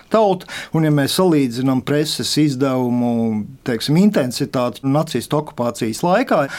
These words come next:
nu, mēs krietni pārspējam gan, ā, Lietuvas, gan Igaunijas ģenerālkomisariātus izdevumu skaita ziņā un tirāžu ziņā. Otrs moments ir, ka pēc informācijas bija zināms bats,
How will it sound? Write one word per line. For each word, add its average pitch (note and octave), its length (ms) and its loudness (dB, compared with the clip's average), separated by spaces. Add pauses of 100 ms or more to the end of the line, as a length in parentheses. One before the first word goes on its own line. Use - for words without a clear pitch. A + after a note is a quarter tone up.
(320)
nu, E3+ 200 2
mēs F#3 340 2
krietni F3+ 400 2
pārspējam E3 840 0
gan, B2+ 300 0
ā, A#2+ 160 0
Lietuvas, F3 680 2
gan C3+ 440 0
Igaunijas A#2+ 720 0
ģenerālkomisariātus A#2+ 1400 -2
izdevumu C3 580 0
skaita A3 420 2
ziņā D#3+ 400 2
un C3 160 -2
tirāžu A2 560 0
ziņā. A#2 340 -2 (540)
Otrs B3 340 0
moments G3 540 2
ir, F3 160 2
ka E3 340 0
pēc D3+ 320 -2
informācijas C#3 800 0
bija B2+ 380 0
zināms B2 500 0
bats, D#3+ 540 -2